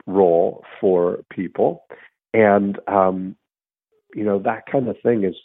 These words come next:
just so, um, so powerful.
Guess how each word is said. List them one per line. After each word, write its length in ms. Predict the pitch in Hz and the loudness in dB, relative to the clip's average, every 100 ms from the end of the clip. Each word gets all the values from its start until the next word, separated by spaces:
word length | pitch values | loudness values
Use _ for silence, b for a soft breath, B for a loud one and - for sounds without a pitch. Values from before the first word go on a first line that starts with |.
| - | -10
just 300 | - 101 - - _ - - | -2 -2 -2 -18 _ -20 0
so, 480 | 104 107 107 104 104 b b _ _ | 4 6 4 2 -2 b b _ _
um, 520 | 92 95 90 90 90 90 _ _ _ - | -6 -2 -2 -4 -8 -16 _ _ _ 0
so 520 | 104 110 110 110 117 - | 4 4 2 0 -6 -8
powerful. 640 | - 127 160 - - - | 0 2 2 0 -12 -20